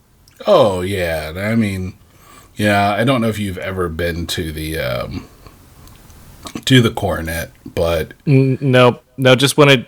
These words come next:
Speaker 2: <laughs> no, it just in its new form.
Speaker 1: Oh, you going to that institute, huh?
Speaker 2: <laughs>
Speaker 1: Learn,
Speaker 2: Yep.
Speaker 1: learn about that aging. I got you. I got you.
Speaker 2: <laughs> Yep.
Speaker 1: Yeah, no, it was,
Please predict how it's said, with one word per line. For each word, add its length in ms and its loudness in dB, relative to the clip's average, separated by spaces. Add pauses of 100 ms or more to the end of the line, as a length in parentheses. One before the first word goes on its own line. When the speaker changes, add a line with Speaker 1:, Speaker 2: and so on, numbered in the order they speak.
Speaker 2:
<laughs> 60 -20
no, 260 2
it 720 4
just 200 4
in 80 6
its 220 2
new 200 6
form. 440 2 (640)
Speaker 1:
Oh, 240 0
you 320 -4
going 220 -2
to 60 -6
that 200 -4
institute, 500 -4
huh? 200 -4 (300)
Speaker 2:
<laughs> 160 4
Speaker 1:
Learn, 220 4 (120)
Speaker 2:
Yep. 40 -6 (360)
Speaker 1:
learn 260 6
about 240 2
that 160 -2
aging. 580 0 (160)
I 140 0
got 340 0
you. 140 6
I 140 -2
got 300 -6
you. 80 2 (340)
Speaker 2:
<laughs> 140 2
Yep. 360 2 (460)
Speaker 1:
Yeah, 420 0
no, 420 2
it 260 -2
was, 680 -2